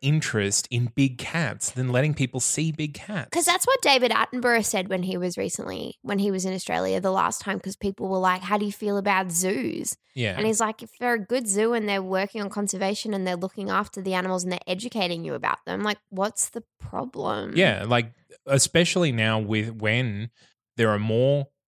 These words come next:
Speaker 1: tigers in captivity, it becomes very important that the quality of that captivity is
Speaker 2: Is
Speaker 1: kept high.
Speaker 2: high,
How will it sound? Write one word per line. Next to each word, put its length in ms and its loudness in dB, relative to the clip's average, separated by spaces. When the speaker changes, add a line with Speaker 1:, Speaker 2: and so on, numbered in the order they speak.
Speaker 1:
tigers 960 0
in 160 -8
captivity, 800 -2
it 80 -4
becomes 520 -2
very 500 2
important 600 0
that 180 0
the 80 -4
quality 540 2
of 120 0
that 240 2
captivity 720 -2
is 320 0
Speaker 2:
Is 60 -2
Speaker 1:
kept 200 0
high. 140 0
Speaker 2:
high, 460 2